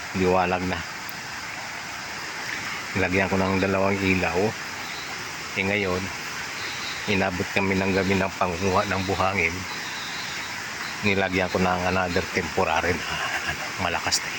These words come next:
ilaw. Ayun. Kaya si misis ko, uy, tuwa-tuwa ngayon, nag-, ano, kumakanta-kanta pa.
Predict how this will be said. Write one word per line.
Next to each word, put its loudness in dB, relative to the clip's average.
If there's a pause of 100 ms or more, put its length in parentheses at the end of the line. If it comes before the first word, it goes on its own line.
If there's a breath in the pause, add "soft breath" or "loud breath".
ilaw. -2
Ayun. 0 (1120)
Kaya 2
si 0
misis 4
ko, 0 (320)
uy, 0
tuwa-tuwa 0
ngayon, 0
nag-, -2
ano, -2
kumakanta-kanta -2
pa. -6